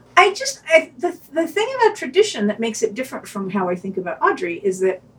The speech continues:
Audrey was a person who lived a life and they had a history. So I think a history is in a personal history that they lived through. So I, I, and tradition is different from that. Tradition is a bigger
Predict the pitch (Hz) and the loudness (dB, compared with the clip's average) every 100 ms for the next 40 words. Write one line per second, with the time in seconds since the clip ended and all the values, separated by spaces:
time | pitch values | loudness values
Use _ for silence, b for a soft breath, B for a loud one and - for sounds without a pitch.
0 | - 208 214 226 220 220 220 - 196 180 | 2 4 4 2 2 0 -2 -4 -4 -2
1 | 175 - 392 403 180 196 208 190 190 185 | -6 4 4 4 -4 -2 0 2 2 2
2 | 170 180 185 - - 185 175 180 175 165 | -6 -2 -2 -4 -10 -8 -4 -4 -4 -6
3 | - 165 160 - 320 320 - - - - | -10 -14 -14 0 0 0 -6 -12 -14 -20
4 | B B B - - 220 196 185 - _ | B B B 0 8 8 8 4 0 _
5 | - 202 190 220 190 - 190 190 190 196 | -2 0 2 0 -2 -4 -8 0 4 4
6 | - 170 170 165 160 269 262 190 180 233 | 0 -8 -10 -12 -10 -4 -4 -2 -2 -2
7 | - - 147 165 170 185 180 - - - | -4 -8 -10 -8 0 0 0 -12 -18 -4
8 | - 208 202 208 - - 214 208 - _ | 4 6 6 4 0 2 2 2 -8 _
9 | _ _ - 214 214 - 220 339 - 226 | _ _ 2 4 4 -2 0 0 2 2
10 | 185 - 285 - - _ - 180 160 131 | 0 -4 -10 -10 -14 _ -12 -10 -8 -10
11 | - - 208 185 214 190 175 - - 180 | -10 -12 -6 -2 0 0 -2 -8 -8 4
12 | 208 202 190 170 165 | 6 6 4 0 -8